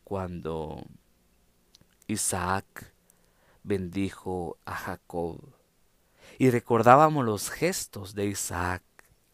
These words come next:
a Jacob, cómo lo abraza, cómo lo besa y cómo lo bendice con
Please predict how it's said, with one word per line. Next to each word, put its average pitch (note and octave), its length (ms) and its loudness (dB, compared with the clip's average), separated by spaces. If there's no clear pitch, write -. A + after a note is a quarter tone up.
a - 80 -12
Jacob, E2 600 -10
cómo A#2 300 0
lo G#2+ 80 4
abraza, G#2 1000 2
cómo G#2 300 -2
lo F2+ 180 -6
besa G2 760 -4
y B2 80 0
cómo C3+ 340 4
lo D3 160 12
bendice A#2+ 1120 6
con A2 300 -6